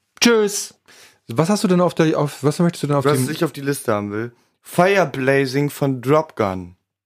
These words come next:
Speaker 2: Ein sehr, sehr tolles Lied und auch genau mein Stil.
Speaker 1: Okay.
Speaker 2: Mein Stil.
Speaker 1: So, und das, das machen wir. Das klingt sehr gut, Nikas. Ich hab, äh, was für die Liste, und zwar,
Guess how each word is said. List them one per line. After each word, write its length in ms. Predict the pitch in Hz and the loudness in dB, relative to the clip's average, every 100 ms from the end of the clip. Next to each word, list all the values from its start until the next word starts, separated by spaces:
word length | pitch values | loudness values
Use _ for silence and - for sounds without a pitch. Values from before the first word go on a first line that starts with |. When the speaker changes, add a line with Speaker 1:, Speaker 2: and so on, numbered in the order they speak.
| _ _ _ _ _ | _ _ _ _ _
Speaker 2:
Ein 200 | - 143 | 0 0
sehr, 240 | 127 156 175 | 2 0 2
sehr 240 | 185 - | 2 0
tolles 380 | - 160 156 - | 0 0 0 -4
Lied 280 | 143 135 - | -2 -2 0
und 80 | 139 | -2
auch 140 | 131 | 0
genau 280 | 143 135 139 | 0 2 2
mein 340 | 139 131 131 | 2 0 0
Stil. 540 | 131 - 117 101 90 - _ _ - - | -4 -8 -6 -6 -8 -12 _ _ -20 -20
Speaker 1:
Okay. 360 | - - 135 208 _ - 117 | -8 0 0 -2 _ -14 -2
Speaker 2:
Mein 220 | 120 120 | -2 -2
Stil. 460 | - 113 98 92 _ - _ _ | -6 -12 -12 -14 _ -20 _ _
Speaker 1:
So, 500 | 120 120 175 151 101 - - - | -4 4 4 4 2 -4 -18 -8
und 300 | 131 131 120 | 0 2 2
das, 380 | 131 127 - - 139 123 120 | -2 -2 -8 -12 -14 -14 -14
das 200 | 117 131 | -6 -4
machen 240 | 131 147 | -2 0
wir. 160 | 117 156 | 0 -2
Das 200 | 139 - | -6 -6
klingt 240 | 120 110 | -4 -2
sehr 160 | 117 131 | -2 -2
gut, 220 | 143 143 | -2 -4
Nikas. 440 | 107 120 160 - _ _ _ - - - - - | -4 -4 -6 -12 _ _ _ -20 -20 -20 -14 -2
Ich 200 | 135 180 | 0 2
hab, 240 | 180 - - | -2 -2 0
äh, 420 | 147 151 151 135 | 2 4 2 2
was 160 | 139 - | -2 0
für 120 | 143 | -2
die 80 | 135 | 0
Liste, 580 | 143 - 143 139 135 _ - | -2 0 0 0 -2 _ -2
und 280 | 127 131 - | 0 0 -4
zwar, 760 | - 113 101 117 98 85 80 | -6 -4 0 2 2 0 -6